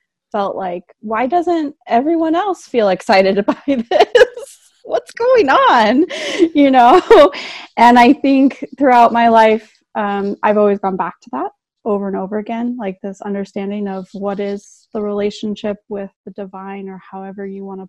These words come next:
put it, and how can I experience closeness to that? And,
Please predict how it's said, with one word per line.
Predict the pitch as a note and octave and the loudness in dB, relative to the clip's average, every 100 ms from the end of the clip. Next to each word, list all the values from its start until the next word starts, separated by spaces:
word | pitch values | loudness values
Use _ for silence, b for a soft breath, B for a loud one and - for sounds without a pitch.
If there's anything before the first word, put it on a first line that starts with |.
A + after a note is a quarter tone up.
| _ | _
put | - G3 | -18 -16
it, | F#3+ _ _ | -16 _ _
and | F#3+ F#3 F#3+ | -18 -16 -18
how | - - F#3+ - | -20 -18 -18 -18
can | F#3 | -20
I | F3+ | -20
experience | F3+ _ - F#3 F3+ - _ | -20 _ -16 -14 -14 -18 _
closeness | F#3 - B3+ C4 _ | -20 -18 -18 -18 _
to | C#4 | -16
that? | D4 F4 F4 _ _ _ _ _ _ _ _ _ | -12 -12 -14 _ _ _ _ _ _ _ _ _
And, | G#3+ G#3 G3+ G3 G3 G3 G3 | -8 -6 -6 -4 -4 -4 -8